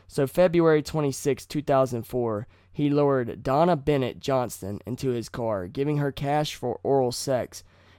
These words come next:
It took her to a remote location and strangled her and mutilated her body, cut off and ate her nipples. Once finished, he took photos with his digital camera and left her body in an abandoned area near a canal. After Derek,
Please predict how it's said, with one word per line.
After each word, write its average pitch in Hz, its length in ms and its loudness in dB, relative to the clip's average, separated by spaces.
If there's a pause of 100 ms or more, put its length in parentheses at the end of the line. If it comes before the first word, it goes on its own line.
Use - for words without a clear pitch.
(140)
It 143 140 -4
took 170 220 2
her 156 80 2
to 156 140 4
a 139 100 6
remote 135 380 4
location 131 680 0
and 113 140 -4
strangled 160 420 2
her 180 240 2
and 127 140 -2
mutilated 127 440 0
her 123 120 -2
body, 107 480 -4 (800)
cut 165 200 6
off 165 240 8
and 135 140 0
ate 143 160 2
her 151 100 2
nipples. 120 580 -4 (240)
Once 151 280 2
finished, 156 320 0
he 139 80 -4
took 151 240 -2
photos 147 400 4
with 127 100 -2
his 113 140 -8
digital 139 340 -2
camera 127 380 -2
and 110 80 -2
left 120 180 -2
her 123 80 -4
body 120 320 -2
in 110 80 -4
an 101 140 -6
abandoned 131 500 -4
area 120 380 -2
near 110 220 -4
a 95 120 -8
canal. 98 580 -6 (720)
After 160 280 2
Derek, 175 500 2